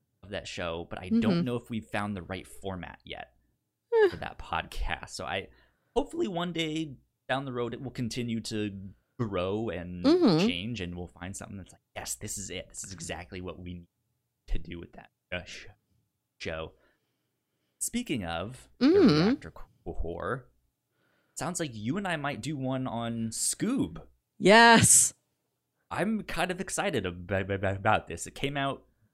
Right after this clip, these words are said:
Speaker 1: yesterday.
Speaker 2: Mm-hmm.
Speaker 1: Have, have,
Speaker 2: I'm
Speaker 1: have you watched it yet?
Speaker 2: I haven't yet. I didn't even, like, I, I didn't know it was coming out until it was already out there.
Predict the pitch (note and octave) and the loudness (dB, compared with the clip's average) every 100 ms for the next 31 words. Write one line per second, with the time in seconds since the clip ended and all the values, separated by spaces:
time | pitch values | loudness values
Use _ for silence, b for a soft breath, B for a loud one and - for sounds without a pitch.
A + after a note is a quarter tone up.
0 | - D#3+ - E2 D#2 - _ _ _ _ | -4 -4 -2 -6 -8 -16 _ _ _ _
1 | - A3+ A#3+ F#3 G3+ C4 C4+ _ _ _ | 6 8 10 10 8 6 4 _ _ _
2 | _ _ A2 G#2 A#2 F#3 F#3+ F#3+ C#3+ B2+ | _ _ -6 -2 4 8 8 6 -2 0
3 | G#2 B2 - - G3 - - b b - | 2 2 -4 -2 -2 -2 -10 b b 10
4 | C4 B3 A3+ D#4 C#4+ B3+ E3 D3+ C#3 E3 | 10 10 10 10 10 6 6 6 6 8
5 | A3+ D4+ C#4 B3+ G#3+ A3 G#3+ A3+ F3+ - | 8 8 8 10 10 10 10 8 6 -14
6 | _ _ - D#4 G4 D4 D4+ B3+ G3 G3 | _ _ 10 12 12 12 12 12 12 12
7 | G#3+ A3+ - C#4 B3+ B3 A#3+ A#3 G#3+ G#3 | 12 10 6 6 8 8 10 10 8 8
8 | G3+ F3+ F#3 F#3+ F#3+ F3+ D#3 D3 D3 - | 8 8 8 10 10 10 6 6 4 4
9 | - - - | -2 -2 -8